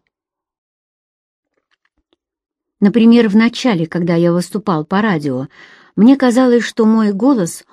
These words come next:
уходя в эфир, бесследно рассеивается, не достигая людских сердец.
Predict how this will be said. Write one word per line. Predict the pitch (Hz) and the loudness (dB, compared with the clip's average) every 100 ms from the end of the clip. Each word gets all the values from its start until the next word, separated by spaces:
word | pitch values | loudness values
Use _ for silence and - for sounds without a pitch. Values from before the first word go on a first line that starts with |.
| _ | _
уходя | 220 240 220 214 190 | -4 -2 0 0 0
в | 202 | -2
эфир, | 202 196 160 - _ _ _ _ | -4 -4 -4 -6 _ _ _ _
бесследно | 185 220 254 294 254 247 | -4 -2 0 2 2 2
рассеивается, | 254 - 311 247 151 143 - - 170 _ _ | 0 0 0 2 0 -6 -10 -16 -18 _ _
не | 175 | 0
достигая | 185 202 - 196 165 139 | 0 0 -4 -2 -2 -2
людских | 156 156 - 165 | -6 -8 -8 -10
сердец. | - 202 185 147 - - | -6 -6 -4 -6 -8 -20